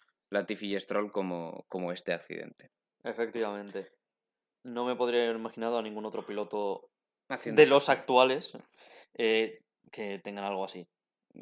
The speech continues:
Speaker 1: Que es,
Speaker 2: ¿Sabes?
Speaker 1: es, fue un
Speaker 2: Me
Speaker 1: poco
Speaker 2: traía
Speaker 1: surrealista.
Speaker 2: recuerdos de un legendario Pastor Maldonado.
Speaker 1: Por ejemplo.
Speaker 2: Por ejemplo.
Speaker 1: Sí, sí.
Speaker 2: Pero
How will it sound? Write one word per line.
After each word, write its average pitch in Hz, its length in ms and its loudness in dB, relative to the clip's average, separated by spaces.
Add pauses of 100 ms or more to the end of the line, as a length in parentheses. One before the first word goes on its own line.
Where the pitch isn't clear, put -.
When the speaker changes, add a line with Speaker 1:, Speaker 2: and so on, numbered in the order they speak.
(100)
Speaker 1:
Que 113 100 -4
es, 110 80 4
Speaker 2:
¿Sabes? 117 160 2
Speaker 1:
es, 107 100 -6
fue 120 140 -6
un 117 60 0
Speaker 2:
Me 123 60 0
Speaker 1:
poco 110 100 4
Speaker 2:
traía 139 140 10
Speaker 1:
surrealista. 143 160 8 (120)
Speaker 2:
recuerdos 131 220 6
de 131 60 4
un 127 540 -6
legendario 120 680 0 (460)
Pastor - 280 -4
Maldonado. 110 520 -4
Speaker 1:
Por 107 180 -2
ejemplo. 98 580 -2 (180)
Speaker 2:
Por 104 120 -4
ejemplo. 104 440 -6 (160)
Speaker 1:
Sí, 98 140 -8
sí. - 120 -18 (1400)
Speaker 2:
Pero 95 1080 0